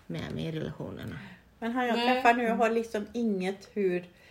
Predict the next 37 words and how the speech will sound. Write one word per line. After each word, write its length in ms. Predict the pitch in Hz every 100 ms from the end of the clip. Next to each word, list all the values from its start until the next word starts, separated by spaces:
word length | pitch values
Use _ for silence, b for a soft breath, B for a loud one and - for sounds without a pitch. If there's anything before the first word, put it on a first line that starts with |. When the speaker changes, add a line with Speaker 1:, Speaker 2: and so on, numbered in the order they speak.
| B B -
Speaker 2:
hur 100 | 196
jag 120 | 190 170
hade 320 | 185 170 156
något 320 | 156 156 165
gammalt 600 | 180 175 160 151 156 156
eller 300 | 160 160 165
vad 240 | 165 160
jag 140 | 156 151
Speaker 3:
Mm. 140 | -
Speaker 2:
förväntar 560 | 170 165 151 143 - 165
mig, 160 | 165
utan 280 | 165 - 180
liksom 560 | 185 185 180 175 175 175 B B B B B -
verkligen 460 | 196 190 - 151
tar 260 | 160 165 139
det 100 | 156
för 180 | 156 160
vad, 360 | 160 151 151 156 - -
vad 200 | 156 156
det 140 | 165 202
är 340 | 262 330 311
då. 320 | 226 170 - 175 -
Speaker 1:
Ja. 340 | 175 147 170 190
Speaker 3:
Mm. 300 | 175 175 190 - _ _ _ _ _ _ _ _
Speaker 2:
Och 140 | 196 185
vågar 260 | 190 190
släppa 480 | - 208 214 - 139
på 120 | -
jättemycket 1120 | 170 208 - - 156 147 156 - 196 196 202 175
hang-up 480 | 202 165 156 151 160
som 180 | 165 170
jag 100 | 143
haft 360 | 143 139 -
innan 400 | 160 147 135 135
och 320 | 139 143 - 156
vågar 340 | 147 143 151
släppa 580 | - - - - -